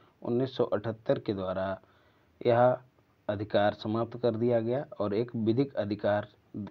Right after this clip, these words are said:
का दर्जा इसको दे दिया गया संविधान के अनुच्छेद तीन सौ ए में। भारतीय संविधान का कौन सा अनुच्छेद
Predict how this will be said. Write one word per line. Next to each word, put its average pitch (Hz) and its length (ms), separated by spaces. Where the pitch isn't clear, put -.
का 117 100
दर्जा 107 400
इसको 107 280
दे 98 200
दिया 95 260
गया 107 240
संविधान 107 400
के 107 160
अनुच्छेद 151 420
तीन 104 220
सौ - 160
ए 113 140
में। 90 280
भारतीय 107 340
संविधान 110 420
का 117 140
कौन 117 260
सा 131 140
अनुच्छेद 127 540